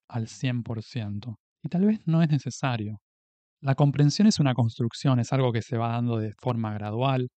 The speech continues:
poco a poco. Primero entendemos un poco, después vamos entendiendo más, hasta que eventualmente podemos entender todo o casi todo.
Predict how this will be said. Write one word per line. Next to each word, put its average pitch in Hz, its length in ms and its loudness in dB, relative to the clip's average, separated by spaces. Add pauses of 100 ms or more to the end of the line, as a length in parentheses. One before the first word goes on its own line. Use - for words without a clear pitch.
(300)
poco 117 260 -4
a 110 40 -8
poco. 127 500 -4 (240)
Primero 139 480 2
entendemos 117 760 0 (240)
un 113 260 -2
poco, 135 600 0 (180)
después 123 220 -4
vamos 123 220 -2
entendiendo 117 420 -2
más, 151 520 2
hasta 120 240 -8
que 123 320 -4
eventualmente 131 580 -2
podemos 113 280 -6
entender 117 420 -4 (120)
todo 170 300 4
o 143 260 0
casi 120 380 -6
todo. 113 460 -2